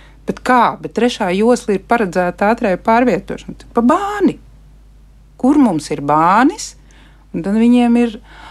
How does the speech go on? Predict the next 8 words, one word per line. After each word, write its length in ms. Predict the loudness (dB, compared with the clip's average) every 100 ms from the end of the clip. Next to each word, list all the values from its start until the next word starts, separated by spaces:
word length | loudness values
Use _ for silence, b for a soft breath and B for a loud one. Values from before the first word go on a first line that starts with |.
| B -8
um, 1500 | 0 2 4 2 0 0 0 0 0 2 0 0 0 0 -2 B B B B -4
bet 240 | -2 0
tā 180 | 0 2 2
taču 320 | -2 -2 0
visi 480 | 2 2 -2 -4 -2
dara, 480 | 0 0 0 -2 -4
<laughs> 60 | -6
jā, 240 | -4 -4